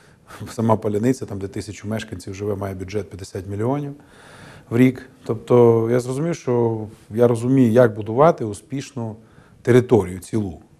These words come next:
І незалежно, яка та територія по розміру, чи вона там має, не знаю, радіус п'ятдесят кілометрів,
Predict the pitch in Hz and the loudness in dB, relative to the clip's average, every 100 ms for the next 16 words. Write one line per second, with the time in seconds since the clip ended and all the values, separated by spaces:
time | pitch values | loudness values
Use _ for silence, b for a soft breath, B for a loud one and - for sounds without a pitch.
0 | - 113 139 160 185 120 104 95 98 95 | -12 -6 -2 4 6 6 2 -10 -12 -14
1 | 101 101 92 95 92 90 - 107 101 87 | -12 -12 -10 -10 -10 -6 2 4 4 -2
2 | 87 90 - 92 95 90 87 85 _ b | -14 -16 -16 -14 -12 -14 -16 -18 _ b
3 | b 113 92 85 82 b b - 95 92 | b -10 -10 -12 -18 b b -20 -16 -14
4 | 85 82 b b b 117 113 104 101 - | -14 -18 b b b 2 2 2 -10 -12
5 | 95 - 151 156 147 143 143 139 139 | -10 0 0 2 0 0 -2 -6 -8